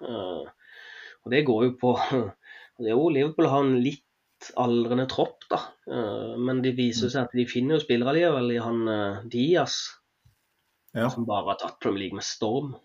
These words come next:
Speaker 1: Eh, og jeg klarer de finner sånne juveler hele tiden, så, så er det jo utrolig vanskelig å ta det igjen.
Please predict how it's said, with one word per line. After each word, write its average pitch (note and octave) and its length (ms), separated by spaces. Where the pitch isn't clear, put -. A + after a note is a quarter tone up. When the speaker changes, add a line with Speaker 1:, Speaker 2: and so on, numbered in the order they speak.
Speaker 1:
Eh, A#2+ 400
og - 80
jeg - 140
klarer A#2 180
de C3 80
finner A#2+ 360
sånne A2+ 300
juveler B2 460
hele A2 240
tiden, C3 320
så, A2+ 320
så A#2 100
er A#2 60
det A#2 80
jo G#2+ 260
utrolig C3 600
vanskelig A#2 360
å - 40
ta A2 160
det G#2+ 120
igjen. A#2+ 320